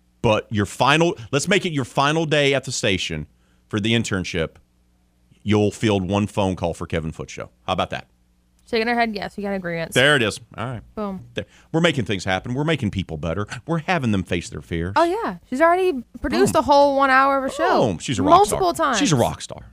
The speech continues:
Speaker 1: She's
Speaker 2: We're
Speaker 1: a
Speaker 2: doing
Speaker 1: rock star.
Speaker 2: almost the entire show today. She's only doing one segment she won't be doing.
Speaker 1: There it is.
Speaker 2: So out of eight, she's only doing seven.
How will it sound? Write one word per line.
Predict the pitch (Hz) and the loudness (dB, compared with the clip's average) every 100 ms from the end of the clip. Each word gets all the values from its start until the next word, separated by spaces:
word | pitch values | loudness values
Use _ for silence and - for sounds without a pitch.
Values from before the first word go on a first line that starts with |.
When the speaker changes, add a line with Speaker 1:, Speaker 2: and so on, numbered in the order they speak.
| _ | _
Speaker 1:
She's | - - | -14 -4
Speaker 2:
We're | |
Speaker 1:
a | |
Speaker 2:
doing | 277 | 0
Speaker 1:
rock | 277 | 2
star. | 269 | 2
Speaker 2:
almost | 294 294 | 0 0
the | 320 | -2
entire | 294 285 285 294 | -2 0 0 0
show | 294 | -4
today. | 277 285 330 302 180 | -6 -4 -4 -4 -8
She's | - | -6
only | 240 254 | -4 -2
doing | 247 247 214 | 0 -2 -2
one | 220 247 285 | 0 0 -2
segment | 277 294 226 | -4 -4 -4
she | |
won't | 220 208 | -4 -4
be | 202 | -4
doing. | 226 208 165 _ _ | -4 -6 -10 _ _
Speaker 1:
There | - 113 | -8 -6
it | 151 | -6
is. | 160 107 | -8 -10
Speaker 2:
So | - | -10
out | - 226 | -8 -6
of | 214 - _ _ - | -8 -10 _ _ -8
eight, | 240 247 - _ - _ _ _ - | -4 -4 -6 _ -20 _ _ _ -16
she's | 196 | -10
only | 185 190 | -8 -8
doing | 185 180 180 | -8 -8 -10
seven. | - - 208 170 | -14 -16 -14 -16